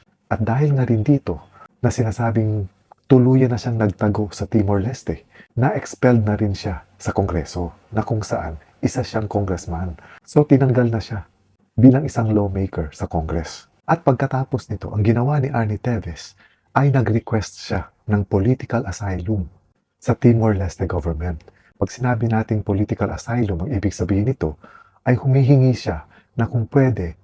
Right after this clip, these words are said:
payagan siyang tumira sa Timor-Leste dahil ayon nga sa kanya, ay pinipersecute siya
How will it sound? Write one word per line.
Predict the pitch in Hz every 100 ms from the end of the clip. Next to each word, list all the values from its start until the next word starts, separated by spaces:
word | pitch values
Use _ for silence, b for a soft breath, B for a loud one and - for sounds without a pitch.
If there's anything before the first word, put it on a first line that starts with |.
| -
payagan | 120 117 117 113 104
siyang | 117 110
tumira | 113 104 87 73 - -
sa | -
Timor-Leste | - 107 101 98 101 - - 90 - _ _
dahil | 101 107 113 160
ayon | 117 120
nga | 110 -
sa |
kanya, | 110 101 80 73 _ _ _ _
ay | 135 139
pinipersecute | 135 127 - 120 107 104 - 110 -
siya | - 87